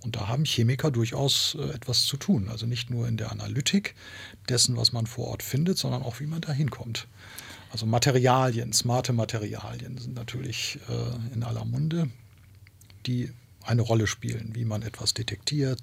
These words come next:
wie man Sensoren baut, wie man smarte Sensoren baut, intelligente Sensoren.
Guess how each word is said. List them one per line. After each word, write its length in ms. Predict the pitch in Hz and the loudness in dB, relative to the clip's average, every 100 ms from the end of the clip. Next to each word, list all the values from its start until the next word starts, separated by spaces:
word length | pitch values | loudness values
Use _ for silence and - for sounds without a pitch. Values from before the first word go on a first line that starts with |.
| - | -8
wie 80 | 110 | -8
man 180 | 110 | -4
Sensoren 560 | 113 117 117 127 117 113 | -2 -2 -2 0 2 2
baut, 460 | 113 107 110 117 - - - - | 2 0 0 -2 -8 -14 -18 -12
wie 80 | 120 | -6
man 160 | 113 110 | -2 0
smarte 420 | - 113 117 120 | 2 2 0 0
Sensoren 600 | 113 107 110 113 107 104 | 0 0 0 -2 -2 -2
baut, 580 | 101 101 104 - - - | 0 -2 -2 -2 -4 -6
intelligente 600 | 113 123 113 113 113 117 | -6 -4 -4 -2 -2 -2
Sensoren. 720 | 110 110 110 117 117 113 117 | -4 -4 -4 -4 -4 -2 -4